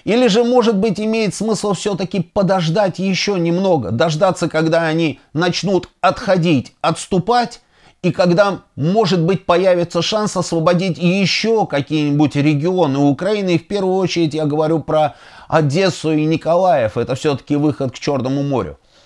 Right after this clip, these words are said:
Вот это решение будет принимать, я думаю, один человек, которого зовут Владимир Путин.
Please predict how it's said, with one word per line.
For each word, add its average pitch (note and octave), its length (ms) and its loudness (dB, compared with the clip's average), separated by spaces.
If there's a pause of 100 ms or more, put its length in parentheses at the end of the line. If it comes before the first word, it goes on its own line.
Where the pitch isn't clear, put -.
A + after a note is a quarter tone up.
(280)
Вот F#3 220 0
это G3+ 180 0
решение G#3 460 0
будет D#3+ 340 0
принимать, D#3+ 540 -2
я D#3 140 -4
думаю, D3+ 460 -2 (340)
один C#3+ 360 2
человек, D#3 380 -2
которого C3+ 380 -2
зовут C3 360 -2
Владимир C3 460 -2
Путин. - 420 -6